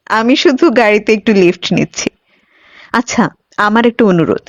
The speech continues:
এদের সঙ্গে কিছু খাবার দাবার রইল, দয়া করে তার একটু সদ্ব্যবহার করবেন।" "ওহ, খাবার?" পিসে আরামের নিঃশ্বাসের সঙ্গে ব্যস্তভাবে বললেন, "বিলক্ষণ,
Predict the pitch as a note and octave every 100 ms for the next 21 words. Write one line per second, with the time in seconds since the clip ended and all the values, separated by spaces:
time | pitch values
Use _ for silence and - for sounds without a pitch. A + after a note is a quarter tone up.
0 | - _ _ _ _ A3 A3+ A3+ B3 A#3
1 | A3+ G#3+ A#3+ B3+ - G3+ G3 F#3+ A3 A3+
2 | G3+ G3 G3+ C4 A4 _ _ _ _ -
3 | A3 A3 G#3+ G#3+ G#3+ A3 G#3 G#3 A3+ -
4 | F#3+ F3+ F#3 F#3 F3 - D#3+ - - -
5 | _ _ _ _ _ _ _ _ _ _
6 | _ _ _ - D#4+ C#4 E3+ - - -
7 | E3+ F3+ F#3 D4 B4 G4+ G3+ F3 F3 -
8 | _ _ _ _ _ _ _ - G#3 -
9 | B3+ G#3 G#3 A3 B3 A#3+ G#3+ - B3+ -
10 | A#3+ - G#3 G3+ G3+ D4+ G3+ E3 - F#3+
11 | G3 F3 E3 D3 D#3+ - - - _ _
12 | A3 C4 E5 E5 - G4+